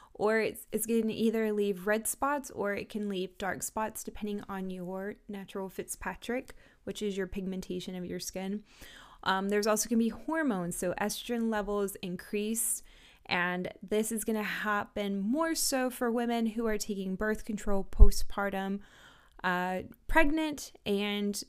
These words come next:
also, um, what is the other one?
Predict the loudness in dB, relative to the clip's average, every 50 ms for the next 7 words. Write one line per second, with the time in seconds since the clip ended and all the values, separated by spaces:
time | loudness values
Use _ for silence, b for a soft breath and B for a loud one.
0 | _ _ -6 -4 -2 -2 -2 -2 -2 0 0 0 0 0 0 -2 -2 -2 -2 -4
1 | -6 -10 _ _ -6 -4 -4 -2 -2 -2 -2 -4 -4 -6 -8 -8 -10 b b b
2 | b -12 -10 _ -16 -16 _ _ -16 -16 -16 _ -14 -14 -14 _ _ -14 -14 b
3 | b b b b b b b b -18 -10 -8 -8 -6 -6 -8 -8 -8 -8 -8 -8
4 | -8 -8 -8 -8 -8 -8 -8 -8 -8 -6 -8 -8